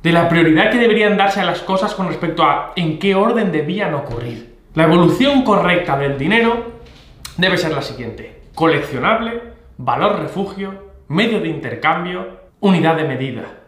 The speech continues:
Y vamos a apartar ya de la conversación el, la propuesta de Bitcoin, de, de Segwit two X, porque al final fue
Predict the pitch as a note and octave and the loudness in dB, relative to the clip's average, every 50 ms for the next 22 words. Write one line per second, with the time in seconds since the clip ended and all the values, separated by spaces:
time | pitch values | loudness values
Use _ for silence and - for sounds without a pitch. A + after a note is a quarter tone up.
0 | _ _ _ - F#3+ B3 C4 B3+ G#3 A3 G3+ - G#3 F#3+ F3+ G3 F#3+ F#3 F3+ F3 | _ _ _ 2 4 4 4 4 4 4 4 4 2 2 2 2 2 2 2 2
1 | E3+ D#3+ D#3+ D3+ C#3 D3+ D3 - - E3+ F#3 F#3 G3 - - - - - - - | 2 0 0 -2 -2 -4 -6 -4 -2 0 0 0 -2 -4 -8 -12 -16 -20 -20 -18
2 | - - - - - - - - - - C#3+ B2+ B2+ B2+ B2+ F#2 A2+ B2 B2 A#2+ | -18 -20 -20 -20 -20 -20 -20 -16 -8 -6 -4 -2 -2 -2 -2 0 0 0 2 2
3 | C3+ B2+ A2 D3+ E3+ E3+ E3+ E3 D3 C3+ C3+ D3+ D#3 D#3 - - D#3 D3 C#3 C3+ | 0 0 2 2 2 2 2 0 -2 0 0 0 0 0 -2 -2 -2 -2 -2 -2
4 | - C3+ C#3+ C#3 C3+ B2+ B2+ C3 B2+ - E3 E3+ E3 D#3 D#3 D3+ - D3 C#3+ D#3 | -2 -4 -2 -2 0 0 -2 -4 -4 -2 -2 0 2 2 2 2 0 -2 0 0
5 | F#3+ G3 - - - - - - - - - D3 C#3 - C3+ C3+ D#3 D#3+ D#3+ D#3+ | 0 0 0 -4 -8 -12 -16 -20 -16 -10 -6 -6 -4 -4 -4 -2 -2 -2 -2 -2
6 | E3 E3 E3 E3 - - - | 0 0 0 -2 -4 -8 -12